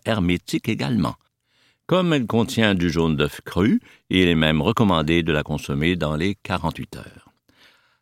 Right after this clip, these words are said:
Deux bons trucs. À l'aide d'un stylo indélébile, dont l'encre ne risque pas de s'effacer à cause de l'humidité ambiante du réfrigérateur,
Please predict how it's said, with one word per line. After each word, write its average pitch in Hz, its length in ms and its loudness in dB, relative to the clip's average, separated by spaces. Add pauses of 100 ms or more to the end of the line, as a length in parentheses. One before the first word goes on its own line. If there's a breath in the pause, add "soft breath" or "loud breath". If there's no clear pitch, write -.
(180 soft breath)
Deux 214 240 2
bons 107 180 0
trucs. - 260 -10 (1120 soft breath)
À 127 100 4
l'aide 170 240 0
d'un 90 100 2
stylo 87 540 -2
indélébile, 85 880 -2
dont 71 180 -2
l'encre 95 480 -4
ne 73 140 -6
risque 69 380 -8
pas 90 180 0
de 76 100 -4
s'effacer 78 640 -2
à 76 60 0
cause 80 280 -4
de 69 100 -4
l'humidité 80 720 -2
ambiante 82 680 -2
du 76 240 -6
réfrigérateur, 92 1040 -4